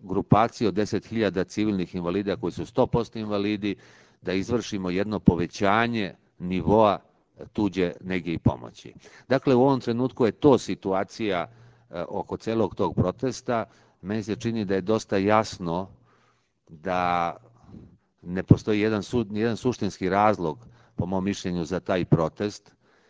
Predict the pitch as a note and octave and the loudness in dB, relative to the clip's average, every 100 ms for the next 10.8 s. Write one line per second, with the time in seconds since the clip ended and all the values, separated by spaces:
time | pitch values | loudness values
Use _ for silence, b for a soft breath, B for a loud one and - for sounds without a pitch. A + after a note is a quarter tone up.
0 | b b - F2 F2 G2+ F#2+ F#2 A2+ G#2 | b b -12 -8 -6 -2 -2 -2 -2 -2
1 | G2 G2 A2+ A#2+ G2 G2 - F#2+ F2 E2+ | -2 0 0 0 0 -4 -4 -4 -4 -6
2 | b b b b F2+ F2 F2+ G#2 - F#2 | b b b b -6 -4 -2 -4 -4 -4
3 | F#2+ G#2 F#2+ - E2 G#2 A2+ G2 F#2+ - | -2 -2 -2 -4 -6 -4 -4 -4 -4 -6
4 | A2 G2+ - G#2+ G2 A#2 A#2+ B2 A#2+ A#2+ | -8 -8 -8 -10 -10 -6 -6 -2 -4 -4
5 | B B B B - G#2+ - G#2+ G2+ A#2 | B B B B -10 -8 -4 0 2 2
6 | G#2+ F#2 F#2+ F#2+ G2+ G2 G#2+ F#2+ G#2 G2+ | 2 0 -4 -4 -4 -4 -4 -2 -2 -4
7 | F2+ D#2+ G#2 G2 D#2+ E2+ E2+ F#2+ A2+ B2 | -6 -6 -6 -4 -4 -4 0 0 0 -2
8 | A#2 - _ b b b b b G2 G2+ | -4 -10 _ b b b b b -4 -4
9 | - A2 G#2 B2 A2+ G#2 G2 C3+ A#2+ A2+ | -2 -4 -2 -2 0 0 -2 -4 -2 0
10 | G#2+ G#2 F2+ G#2+ A2+ F#2+ F2 G2 | 0 0 2 4 4 2 0 -2